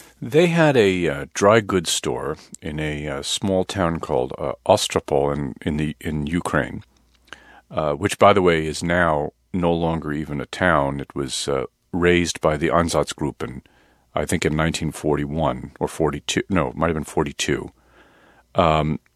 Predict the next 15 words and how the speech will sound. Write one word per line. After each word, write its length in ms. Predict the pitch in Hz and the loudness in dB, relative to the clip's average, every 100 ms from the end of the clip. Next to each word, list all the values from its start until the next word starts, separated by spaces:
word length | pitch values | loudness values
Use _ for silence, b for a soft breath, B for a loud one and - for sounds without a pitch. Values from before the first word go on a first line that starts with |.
| _ | _
and 420 | 101 95 90 87 b b b _ | 4 6 6 2 b b b _
they, 440 | - 104 113 123 120 95 - | -6 4 6 4 0 -6 -10
they 220 | 107 117 | 0 2
had 220 | 127 123 | 2 -2
this 160 | 113 - | -4 0
dry 220 | 107 104 | 4 4
goods 180 | 107 - | 2 -2
store, 240 | 107 104 | 0 0
and 440 | - 90 90 85 95 | 0 -2 -2 -2 0
there 140 | 92 | 0
were 180 | 92 90 | 2 -2
these 320 | 87 87 - | -2 -6 -8
pogroms 920 | - 104 123 143 90 64 - - - | -8 -2 4 6 4 0 -10 -12 -10
that, 420 | 85 78 76 - 76 | -2 0 0 -4 -2
uh, 240 | 73 | -2